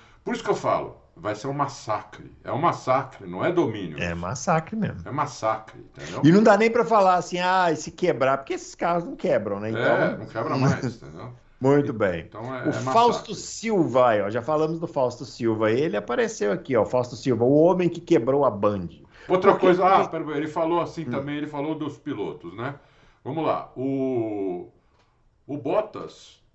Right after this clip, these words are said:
Speaker 1: correu em cinco anos onde a Mercedes ganhou, ele só ganhou, só foi vice-campeão duas vezes.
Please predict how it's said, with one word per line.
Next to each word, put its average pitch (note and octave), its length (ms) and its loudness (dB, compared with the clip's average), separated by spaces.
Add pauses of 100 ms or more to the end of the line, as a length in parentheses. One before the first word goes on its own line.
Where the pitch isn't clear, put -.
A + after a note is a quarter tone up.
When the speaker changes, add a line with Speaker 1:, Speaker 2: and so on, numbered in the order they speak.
(280)
Speaker 1:
correu C#3+ 600 -2
em C#3 140 -8
cinco G3 520 -8
anos D3+ 240 -4
onde C3 220 -4
a B2 60 -4
Mercedes G#2+ 440 -8
ganhou, G2 600 -12 (1120)
ele B2+ 160 -4
só F3+ 240 -4
ganhou, D#3+ 180 -4
só - 140 -8
foi G3+ 220 -4
vice-campeão F3 720 -8
duas G3+ 260 -6
vezes. C3+ 600 -12